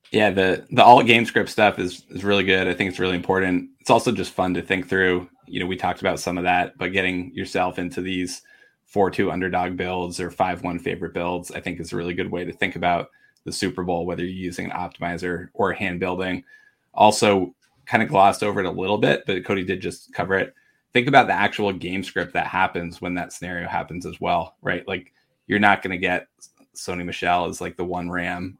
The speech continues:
on, on the comeback. You're probably gonna get the, the pass catching back or the wide receivers in those lineups. And, you know, even if a, a team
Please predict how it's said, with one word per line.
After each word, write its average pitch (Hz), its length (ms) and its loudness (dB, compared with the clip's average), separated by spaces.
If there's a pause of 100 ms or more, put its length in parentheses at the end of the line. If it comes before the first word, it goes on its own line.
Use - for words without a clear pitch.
on, 90 240 -8
on 90 380 -6
the 92 80 -12
comeback. 98 400 4
You're 95 120 -4
probably 95 200 -6
gonna 87 120 -6
get 87 160 -4
the, 87 160 -10 (120)
the 90 60 -14
pass 87 260 -6
catching 87 260 -6
back 87 360 -2
or 87 240 -10 (460)
the 90 120 -2
wide 90 240 -4
receivers 87 640 -6
in 90 120 -10
those 87 200 -10
lineups. 87 460 -6
And, 87 200 -6 (500)
you 92 100 -2
know, 95 80 2
even 101 240 0
if 95 120 -2
a, 90 160 -2 (120)
a 92 100 -6
team 87 460 -4